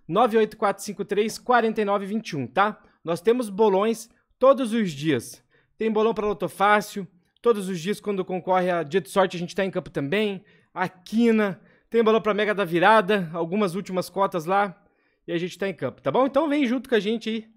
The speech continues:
e vamos pra cima. Resultado, concurso dois mil quatrocentos e nove, por ordem crescente, os números sorteados foram zero um, zero dois, zero cinco, zero seis, zero sete, zero oito, zero nove, dezena dez. Olha só, hein? Doze,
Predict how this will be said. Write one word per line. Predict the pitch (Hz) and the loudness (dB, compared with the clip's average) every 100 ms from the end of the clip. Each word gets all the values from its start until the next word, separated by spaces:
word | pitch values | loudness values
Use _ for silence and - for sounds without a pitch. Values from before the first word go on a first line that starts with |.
| _ _ - | _ _ -14
e | 185 | -4
vamos | 202 208 | -4 0
pra | 220 | -2
cima. | - - 123 107 101 _ _ _ | -2 -6 -6 -8 -12 _ _ _
Resultado, | 285 285 214 - 226 135 107 104 _ _ | -2 -2 0 4 4 2 -8 -14 _ _
concurso | - 202 233 220 | -6 -4 -4 -4
dois | 220 196 | -4 -2
mil | 226 | -2
quatrocentos | 220 214 208 170 | -4 -2 -4 -2
e | |
nove, | 196 214 175 | 0 0 -2
por | 240 | 0
ordem | 240 220 | 2 2
crescente, | 175 170 233 196 - 123 - _ _ _ | -4 -2 0 -2 -4 -14 -18 _ _ _
os | 175 | -6
números | 202 247 | -4 -2
sorteados | 233 214 233 233 - | -2 0 0 0 -2
foram | 208 165 135 | -4 -4 -4
zero | 143 262 262 | 0 2 2
um, | 233 233 - _ _ _ - | 0 -4 -10 _ _ _ -4
zero | 190 254 | 0 0
dois, | 180 208 220 - - _ _ _ _ _ 139 | 0 -2 -4 -10 -20 _ _ _ _ _ -18
zero | 131 220 247 | -4 -2 -2
cinco, | - 202 220 - - | -4 -6 -6 -10 -20
zero | - 208 208 | -4 -2 -2
seis, | - 196 214 | 0 0 0
zero | 175 214 185 | -4 -6 -6
sete, | - - 185 139 | -4 -4 -4 -8
zero | 170 220 | -4 0
oito, | 165 208 - | 0 -4 -8
zero | 143 233 214 | -4 -2 -2
nove, | 160 202 | -2 -2
dezena | 160 147 208 | -6 -8 -6
dez. | 180 147 214 175 - - _ _ _ | -4 0 2 0 -6 -18 _ _ _
Olha | - 135 170 | -8 -8 -6
só, | 160 175 | -6 -6
hein? | 190 180 _ _ _ _ - | -8 -16 _ _ _ _ 0
Doze, | 160 202 214 220 | 4 6 4 0